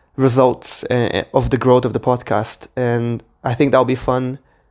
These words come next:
to see because it'll measure and indicate some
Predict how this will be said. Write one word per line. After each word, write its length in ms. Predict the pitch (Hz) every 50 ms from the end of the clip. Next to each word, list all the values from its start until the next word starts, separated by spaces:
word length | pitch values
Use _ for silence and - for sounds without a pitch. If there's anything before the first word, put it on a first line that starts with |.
| _ _ -
to 140 | - 139
see 320 | 120 - - 147 135 160 175
because 360 | - 156 - - 147 127 123
it'll 400 | 131 127 123 123 117 - - - _ _ _ _ _ _ _ _ _ _ _ _ -
measure 480 | 139 131 131 135 139 143 135 143 135
and 140 | 127 120 127
indicate 480 | 131 135 135 131 - 120 113 113 110 -
some 400 | - - 135 127 123 127 127